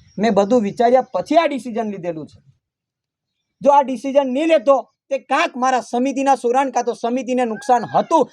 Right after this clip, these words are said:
તમે માનો કે નહીં માનો, કોઈ કાળે બી નુકસાન હતું,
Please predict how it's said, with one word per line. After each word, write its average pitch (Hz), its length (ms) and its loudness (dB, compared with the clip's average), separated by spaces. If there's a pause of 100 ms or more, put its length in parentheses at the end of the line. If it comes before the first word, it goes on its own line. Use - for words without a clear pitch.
(120)
તમે 262 240 0
માનો 233 400 0 (320)
કે 330 120 -6
નહીં 349 200 0
માનો, 202 380 -4 (1800)
કોઈ 320 180 6
કાળે 277 320 2
બી 269 140 -6
નુકસાન 240 420 -2
હતું, 190 340 -4